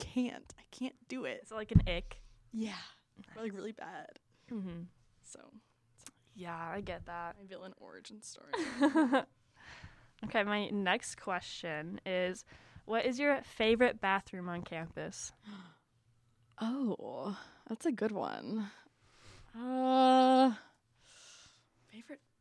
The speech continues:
Speaker 1: bathroom?
Speaker 2: It can be for aesthetic reasons or <laughs> for
Speaker 1: <laughs> Oh, right.
Speaker 2: <laughs>
Speaker 1: They're
Speaker 2: No,
Speaker 1: so
Speaker 2: because the bath-, have you been to the
Speaker 1: You know
Speaker 2: bathroom here in Galvin downstairs? It's, like, blue
Speaker 1: No,
Speaker 2: tile.
Speaker 1: I
Speaker 2: It's beautiful.
Speaker 1: haven't.
Speaker 2: You should check it out.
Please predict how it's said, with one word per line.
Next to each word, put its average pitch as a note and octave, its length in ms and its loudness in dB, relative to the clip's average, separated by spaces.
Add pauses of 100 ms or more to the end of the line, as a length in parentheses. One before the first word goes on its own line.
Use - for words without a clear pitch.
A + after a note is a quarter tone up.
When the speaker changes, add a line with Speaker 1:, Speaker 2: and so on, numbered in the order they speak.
Speaker 1:
bathroom? E4+ 1040 -4 (580)
Speaker 2:
It A3 80 -6
can A#3+ 140 -2
be B3 100 2
for C4 180 -4
aesthetic G3+ 540 -2
reasons A3 540 -2
or G#3 260 8
<laughs> - 220 8
for - 100 4
Speaker 1:
<laughs> - 0 -
Oh, A4 640 12 (140)
right. C4 260 8 (300)
Speaker 2:
<laughs> F#5+ 260 12
Speaker 1:
They're D4+ 120 0
Speaker 2:
No, - 40 2
Speaker 1:
so B4+ 560 12
Speaker 2:
because A#4 460 8
the G#4 180 12
bath-, C4+ 320 12
have D#4 160 8
you G4+ 80 12
been A4+ 100 10
to B4+ 160 10
the G4 80 -2
Speaker 1:
You G#4 40 -2
know A4+ 200 8
Speaker 2:
bathroom F4+ 220 4
here F4+ 160 6
in F4 80 8
Galvin C4+ 480 6
downstairs? D#4 760 4 (220)
It's, C4+ 100 -2
like, E4 140 4
blue C4 300 4
Speaker 1:
No, A4 100 8
Speaker 2:
tile. C#4+ 720 2 (160)
Speaker 1:
I - 40 -6
Speaker 2:
It's A3 120 -6
beautiful. C4+ 880 8
Speaker 1:
haven't. G3 140 -10 (400)
Speaker 2:
You A#3 100 -10
should A#3 140 -8
check G#3+ 200 -6
it G3 60 -8
out. F#3 300 -2